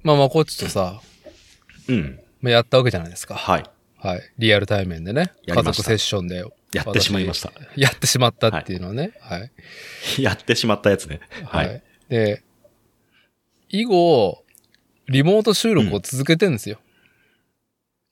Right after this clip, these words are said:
Speaker 2: はい、
Speaker 1: まあ、
Speaker 2: はい。
Speaker 1: 今日のね、リモート収録、今夜リモート収録飲みながらやったら、まあ、俺のおとそ気分は終わって、まあ、ちょっと飲む量も控えようかな、みたいなね。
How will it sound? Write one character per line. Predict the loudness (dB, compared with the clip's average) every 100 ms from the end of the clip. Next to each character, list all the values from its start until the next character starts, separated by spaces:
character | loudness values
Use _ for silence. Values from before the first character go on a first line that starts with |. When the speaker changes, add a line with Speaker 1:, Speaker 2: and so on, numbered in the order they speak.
| _ _
Speaker 2:
は | -2 -2
い、 |
Speaker 1:
ま | 0
あ、 | 0
Speaker 2:
は | -2
い。 |
Speaker 1:
今 | -2 0 0
日 | 2
の | 2 2 0 -6 _ -4
ね、 | -2 -2 -6 -4
リ | 0
モ | 2 2
ー |
ト | 0
収 | 2 2
録、 | 2 0 0 0
今 | 2 0 2
夜 | 0
リ | 0
モ | 0
ー | -2
ト | -2
収 | -2 -2
録 | 0 0
飲 | 2
み | 2
な | 2
が | 2
ら | 2
や |
っ | 2
た | 2
ら、 | 4
ま | 4
あ、 | 4
俺 | 4 4
の | 2 0
お | -2
と | 0 0
そ | 0
気 | 0 -2
分 | 0 0
は | 0
終 | 2 4
わ |
っ | 2
て、 | 2 2 2
ま | 0
あ、 |
ち | -2
ょ |
っ | -2
と | 0
飲 | 0
む | 0
量 | 0 -2
も |
控 | -6 -2 0
え | 2
よ | 0
う |
か | -2
な、 | -2 -2
み | -4
た | -8
い |
な | -8
ね。 | -6 -8